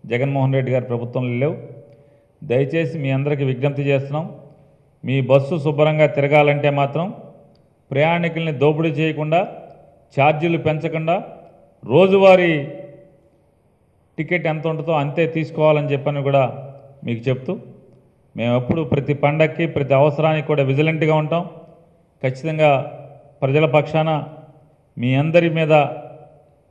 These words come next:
చర్యలు తీసుకుంటాకి గట్టిగా నిర్ణయించుకుని ఉన్నామని చెప్పి కూడా చెప్తూ, అలాగే, ఆ, WhatsApp నంబర్, మళ్ళీ పండక్కి రిటర్న్ వెళ్ళే వాళ్ళందరికీ కూడా WhatsApp నంబర్ మేము ఇస్తున్నాం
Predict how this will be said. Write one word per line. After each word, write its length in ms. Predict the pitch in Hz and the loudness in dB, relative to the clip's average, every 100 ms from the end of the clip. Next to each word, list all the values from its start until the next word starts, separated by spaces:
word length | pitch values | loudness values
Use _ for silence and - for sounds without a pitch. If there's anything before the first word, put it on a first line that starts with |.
| - | -4
చర్యలు 260 | 147 170 | 0 0
తీసుకుంటాకి 800 | 151 156 - 151 143 139 139 113 - - - - - 120 | 0 -6 -6 0 0 0 -4 -6 -10 -20 -20 -20 -6 -4
గట్టిగా 340 | 120 151 139 127 - - - - - - | 0 4 6 6 0 -10 -16 -20 -20 -4
నిర్ణయించుకుని 640 | 117 143 160 160 143 143 | 0 0 0 -2 -4 -4
ఉన్నామని 400 | 131 143 156 151 | -2 2 2 4
చెప్పి 340 | 147 139 143 135 | 0 -2 -4 0
కూడా 160 | 139 | 2
చెప్తూ, 420 | 135 143 135 190 175 | 2 0 -2 0 2
అలాగే, 600 | 160 170 190 165 - - - - _ _ _ _ _ _ _ _ _ _ _ _ _ _ _ _ _ _ - | 2 2 2 0 -4 -14 -20 -20 _ _ _ _ _ _ _ _ _ _ _ _ _ _ _ _ _ _ -8
ఆ, 100 | 113 117 113 113 - | -2 0 0 -2 -2
WhatsApp 400 | 127 156 - 165 | 0 4 4 4
నంబర్, 240 | 151 139 123 | 0 2 2
మళ్ళీ 420 | 131 160 170 143 - - - - _ _ _ 131 | 4 4 2 0 -8 -18 -20 -20 _ _ _ -2
పండక్కి 380 | 143 170 170 | 0 0 2
రిటర్న్ 280 | 156 160 170 | 0 2 2
వెళ్ళే 160 | 165 160 | 4 6
వాళ్ళందరికీ 340 | 156 156 156 | 4 2 2
కూడా 140 | 165 156 | 2 6
WhatsApp 420 | 147 147 160 139 | 6 6 2 2
నంబర్ 260 | 147 143 | 2 2
మేము 260 | 139 139 131 | 2 0 0
ఇస్తున్నాం 400 | 123 151 165 208 | -2 -4 -4 -6